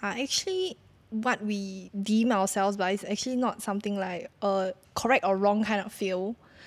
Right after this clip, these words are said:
So I, I have another example of my greatest failure. It would be, okay, as you know, we all do camps.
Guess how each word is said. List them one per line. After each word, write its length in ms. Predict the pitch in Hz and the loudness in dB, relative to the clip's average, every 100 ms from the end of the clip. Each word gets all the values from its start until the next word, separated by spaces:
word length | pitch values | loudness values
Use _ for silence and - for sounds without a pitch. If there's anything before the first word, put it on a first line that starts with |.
| - | -16
So 280 | - 285 269 | -4 0 2
I, 220 | - 214 226 | 4 2 2
I 100 | 240 | 0
have 240 | 247 302 277 | 0 0 2
another 340 | 247 247 320 - | 4 4 2 0
example 880 | 220 202 202 202 196 202 196 208 - | -2 0 2 2 2 2 2 0 0
of 260 | 208 202 - | 0 0 0
my 280 | 208 208 196 | 0 0 -2
greatest 840 | 196 208 202 220 220 - - - | 0 2 2 2 0 -2 -8 -8
failure. 640 | - 214 196 185 180 185 247 - - - - _ - | -2 0 0 0 0 -2 -4 -10 -20 -20 -20 _ -10
It 140 | 214 - | -10 -4
would 200 | 208 - - _ _ 226 - | -2 -2 -6 _ _ -14 -2
be, 600 | 226 214 214 214 214 - - | 2 2 2 2 -2 -4 -2
okay, 200 | 233 240 | 4 6
as 180 | 233 220 | 6 6
you 80 | |
know, 180 | 240 269 | 6 6
we 160 | 320 214 | 4 6
all 220 | 208 226 | 6 6
do 160 | 214 220 | 4 0
camps. 640 | - 214 196 240 - - | 2 2 2 0 -6 -8